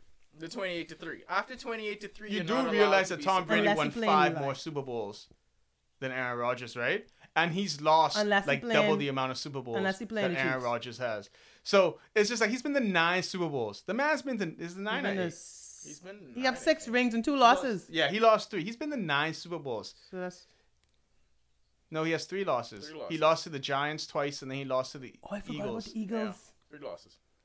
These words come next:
Speaker 1: He's been to
Speaker 3: I forgot
Speaker 1: nine.
Speaker 3: about the Eagles.
Speaker 2: Yeah, he's been to nine
Speaker 3: That's
Speaker 2: Super
Speaker 3: why he
Speaker 2: Bowls.
Speaker 1: Do you know how
Speaker 3: out.
Speaker 1: ridiculous that is? People don't have nine-year
Speaker 3: <laughs>
Speaker 1: N F L careers.
Speaker 2: He has more Super Bowls than the entire
Speaker 3: This is
Speaker 2: Packers
Speaker 3: true.
Speaker 2: franchise.
Speaker 1: He has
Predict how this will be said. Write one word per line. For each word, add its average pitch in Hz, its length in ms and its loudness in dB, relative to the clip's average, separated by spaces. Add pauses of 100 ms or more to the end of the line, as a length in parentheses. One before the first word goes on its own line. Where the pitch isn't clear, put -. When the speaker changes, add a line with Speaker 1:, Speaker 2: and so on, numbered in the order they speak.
(100)
Speaker 1:
He's 165 140 -16
been 175 160 -8
to 147 60 -10
Speaker 3:
I 135 40 -10
forgot 131 140 -16
Speaker 1:
nine. 135 380 -6
Speaker 3:
about - 140 -16
the - 100 -20
Eagles. 240 460 -20
Speaker 2:
Yeah, 151 380 -2
he's 180 140 -8
been 240 120 -4
to 262 60 -2
nine 190 300 0
Speaker 3:
That's 220 120 -4
Speaker 2:
Super 202 120 -8
Speaker 3:
why 240 80 2
he - 80 -2
Speaker 2:
Bowls. 262 80 -2
Speaker 1:
Do 254 40 -4
you 254 120 0
know 262 80 2
how 254 80 -2
Speaker 3:
out. 226 60 -4
Speaker 1:
ridiculous 190 440 -8
that 190 140 -4
is? 196 180 -2
People 370 400 -4
don't 214 200 -4
have 233 140 -2
nine-year 156 600 -4
Speaker 3:
<laughs> 131 40 -12
Speaker 1:
N 160 120 -2
F 170 160 -2
L 170 140 -4
careers. 127 640 -6
Speaker 2:
He 285 140 2
has 302 260 4
more 208 180 2
Super 208 240 -2
Bowls 180 280 -2
than 170 80 -6
the 147 100 -4
entire 160 380 0
Speaker 3:
This 156 80 -8
is 190 60 -8
Speaker 2:
Packers 156 320 2
Speaker 3:
true. 294 100 -2
Speaker 2:
franchise. 123 580 -6 (180)
Speaker 1:
He 220 160 -12
has 226 320 -8